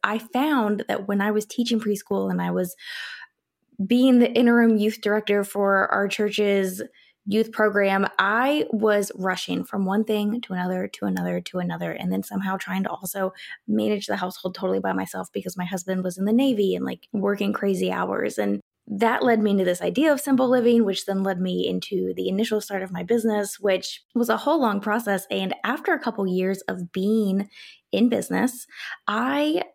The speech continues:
started talking more so about time management for entrepreneurs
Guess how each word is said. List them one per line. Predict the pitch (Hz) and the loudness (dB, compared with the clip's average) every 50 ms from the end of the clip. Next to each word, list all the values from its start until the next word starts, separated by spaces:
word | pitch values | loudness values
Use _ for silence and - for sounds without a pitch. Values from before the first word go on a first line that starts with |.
| _ - | _ -14
started | - - - 254 247 254 262 247 | -12 -6 0 2 2 2 2 2
talking | 240 - 226 220 220 226 220 202 | 0 0 -2 0 2 2 2 2
more | 190 185 190 | 2 0 -2
so | 180 - 196 190 | -2 -2 -2 -2
about | 190 190 180 180 - - | -2 -2 -2 -4 -4 -4
time | - - 190 190 190 | -4 -2 0 0 2
management | 180 180 175 170 - - - - - - - - - | 0 0 0 -2 -4 -6 -6 -6 -6 -6 -6 -8 -10
for | - - - | -8 -8 -6
entrepreneurs | - - - - - - - - - - 208 196 - - - - - - - | -6 -6 -6 -4 -6 -6 -8 -8 -4 -4 -2 -2 0 0 0 -2 -2 -4 -6